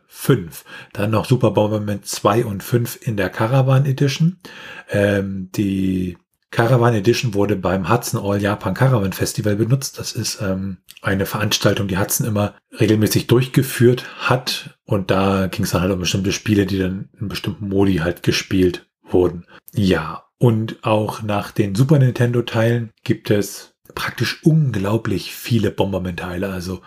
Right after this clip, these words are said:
Bomberman vierundsechzig für das Nintendo vierundsechzig, Bomberman Online für die Dreamcast, ähm, Bomberman für die PlayStation Portable. Also bis zum Jahre zweitausendzehn gab es praktisch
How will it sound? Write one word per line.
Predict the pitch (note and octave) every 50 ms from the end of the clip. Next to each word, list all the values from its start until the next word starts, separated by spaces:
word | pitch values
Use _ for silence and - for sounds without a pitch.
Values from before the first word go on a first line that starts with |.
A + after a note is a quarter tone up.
| _ _
Bomberman | - A2+ A2+ A2 G#2+ G#2+ A2 G#2
vierundsechzig | G2 - - A2 G#2 F#2+ A2+ A2+ G#2+ - - - A#2 G2+ -
für | - G#2+
das | G#2 F#2+ -
Nintendo | A2 G2+ F#2+ - A2+ G#2 G#2+ G#2+ F#2+
vierundsechzig, | - - A2+ G2+ G2 F#2+ - - - F#2 - - - - - G2+ F2 - _ - - -
Bomberman | - A#2+ B2+ C3 B2 A#2 A#2 A#2
Online | - A#2+ A#2 A#2+ A#2 A2+ A2+
für | A2 - A#2+
die | A#2 A#2 G#2
Dreamcast, | A2 G2+ A2+ A#2+ A#2+ B2 B2+ - - G#2+ G#2+ A2 A2 A2 G2+ - - - - - _ _ _
ähm, | - G2+ G2 G2 G2 G2 G2 F#2+ F#2+ F#2 - _
Bomberman | - A2 A#2 A#2+ A#2+ A2+ A2+ A2 A2 G#2+ G2
für | - -
die | G#2+ A2
PlayStation | - - - G#2 G#2 - - A#2 - - G#2+ F#2
Portable. | - G#2+ A#2+ C3 C3 A#2 G#2+ A#2+ A#2+ A#2+
Also | A2+ G#2 G2
bis | - C3+ C3 -
zum | - B2+ A#2+
Jahre | A2+ A2 A2+ A#2 A#2
zweitausendzehn | - B2 A2+ - A2 G#2+ G#2+ - - A#2 A#2+ A#2+
gab | A#2 G#2+ G2
es | - -
praktisch | - - - G#2+ - - A#2 - - -